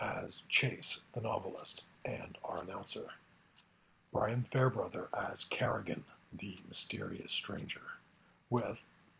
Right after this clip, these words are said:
Waleed Hassanzeh as Stuart and James Stillwell as Taylor,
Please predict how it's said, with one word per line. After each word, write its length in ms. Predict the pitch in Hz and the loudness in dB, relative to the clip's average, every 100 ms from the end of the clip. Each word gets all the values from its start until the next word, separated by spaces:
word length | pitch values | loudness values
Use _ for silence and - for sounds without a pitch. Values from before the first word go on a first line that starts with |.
| _ | _
Waleed 360 | 120 123 139 143 | 4 6 6 6
Hassanzeh 720 | 143 - 120 110 - 87 - | 6 4 2 0 -2 -4 -6
as 280 | 101 - - | -6 -4 0
Stuart 520 | - - 135 98 101 - - | 2 4 4 2 -4 -8 -8
and 320 | 110 95 - - | -6 -8 -12 -4
James 360 | 117 131 147 - | 2 4 4 2
Stillwell 520 | 147 135 104 - - | 4 6 4 2 0
as 100 | - | -2
Taylor, 440 | - 123 101 - | -2 -2 -2 -4